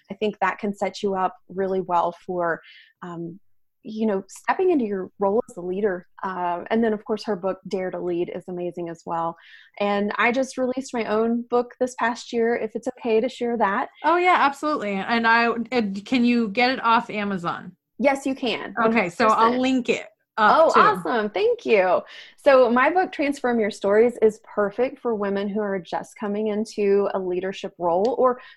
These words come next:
Speaker 1: who've been in a leadership role for a while and they're just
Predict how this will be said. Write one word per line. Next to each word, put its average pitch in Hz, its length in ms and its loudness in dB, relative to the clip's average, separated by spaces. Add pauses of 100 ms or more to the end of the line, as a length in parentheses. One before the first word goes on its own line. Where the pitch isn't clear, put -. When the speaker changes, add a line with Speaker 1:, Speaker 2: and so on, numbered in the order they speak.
Speaker 1:
who've 302 200 -2
been 208 180 2
in 302 100 -2
a 339 100 0
leadership 320 480 -6
role 294 220 0
for 285 140 -2
a 269 40 -2
while 254 360 2
and 214 220 -2
they're 202 300 -4 (160)
just - 300 -10